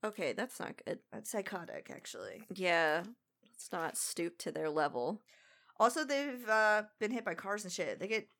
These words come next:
Speaker 2: hit by traffic all the time on roadways.
Speaker 1: Oh.
Speaker 2: Um, because they just muck about. They're just all constantly mucking about. And there was a place where I
Speaker 1: Uh.
Speaker 2: guess it was happening a lot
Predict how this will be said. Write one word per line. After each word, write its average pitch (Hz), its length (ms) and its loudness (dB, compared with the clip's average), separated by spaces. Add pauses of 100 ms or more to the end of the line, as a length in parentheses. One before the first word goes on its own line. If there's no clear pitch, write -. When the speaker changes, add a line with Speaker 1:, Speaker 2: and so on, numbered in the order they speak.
(300)
Speaker 2:
hit 208 220 -8
by 185 160 0
traffic 190 500 -2 (120)
all 196 480 2
the - 80 -12
time 175 640 -2 (200)
on 196 160 -2
roadways. 180 460 2
Speaker 1:
Oh. 196 720 2
Speaker 2:
Um, 202 400 6
because 247 760 0 (260)
they 208 100 -4
just 262 220 -6
muck 196 340 0
about. 208 640 0 (140)
They're 226 80 -6
just 254 240 -6
all 208 100 6
constantly 285 500 -2
mucking 220 320 0
about. 143 280 2
And 202 80 0
there 214 100 4
was 214 120 0
a 202 40 -4
place 262 400 0 (440)
where 226 140 6
I 220 60 8
Speaker 1:
Uh. 214 40 2
Speaker 2:
guess 262 160 2
it 349 40 0
was 330 80 -2
happening 254 320 4
a 220 40 -2
lot 190 300 4